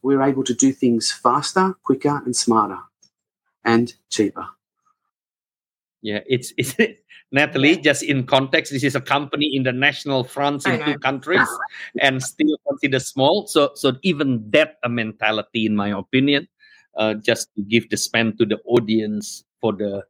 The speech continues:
Speaker 3: Yeah,
Speaker 2: for
Speaker 3: it
Speaker 2: the size
Speaker 1: And, and just
Speaker 2: itself.
Speaker 1: to answer your question, sorry, just to finish off, you know, your staff see that and they know, 'cause I, I talk about it each and every day to them,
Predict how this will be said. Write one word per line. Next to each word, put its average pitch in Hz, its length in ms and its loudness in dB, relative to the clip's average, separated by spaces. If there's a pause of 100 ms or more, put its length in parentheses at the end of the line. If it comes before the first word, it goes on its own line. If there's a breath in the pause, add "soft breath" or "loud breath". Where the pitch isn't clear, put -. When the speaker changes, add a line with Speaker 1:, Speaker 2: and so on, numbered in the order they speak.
Speaker 3:
Yeah, 320 200 -8
Speaker 2:
for 302 120 2
Speaker 3:
it 220 60 -4
Speaker 2:
the - 60 -14
size 98 460 -6
Speaker 1:
And, 165 240 2
and 185 100 4
just - 100 -2
Speaker 2:
itself. 180 320 0
Speaker 1:
to 196 120 2
answer 196 200 0
your 135 100 2
question, 147 220 0
sorry, 131 400 2
just 147 200 0
to 120 60 -2
finish 123 300 0
off, 135 220 2
you 139 60 0
know, 120 160 2 (300 loud breath)
your - 100 2
staff 220 360 0
see 117 300 0
that 98 240 0 (640)
and 135 140 -4
they 175 160 2
know, 110 280 2
'cause 117 180 -4
I, 147 200 4
I 151 100 0
talk 156 280 0
about 120 260 2
it 117 80 0
each 120 220 0
and 113 80 2
every 107 220 -2
day 107 220 -2
to 113 140 -8
them, 156 260 -10